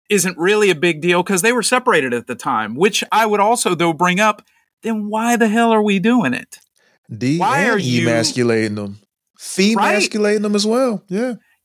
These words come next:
Speaker 1: Yeah. Like, why, why is he agreeing to come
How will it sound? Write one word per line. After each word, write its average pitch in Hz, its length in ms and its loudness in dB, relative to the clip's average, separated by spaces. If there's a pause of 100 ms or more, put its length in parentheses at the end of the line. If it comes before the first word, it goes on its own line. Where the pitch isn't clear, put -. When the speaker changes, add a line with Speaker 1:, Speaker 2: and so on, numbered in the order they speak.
(160)
Speaker 1:
Yeah. 302 400 2
Like, 156 260 -2
why, 220 520 0
why 185 400 0
is 247 220 0
he 233 220 0
agreeing 160 560 -2
to 156 200 -6
come 208 340 0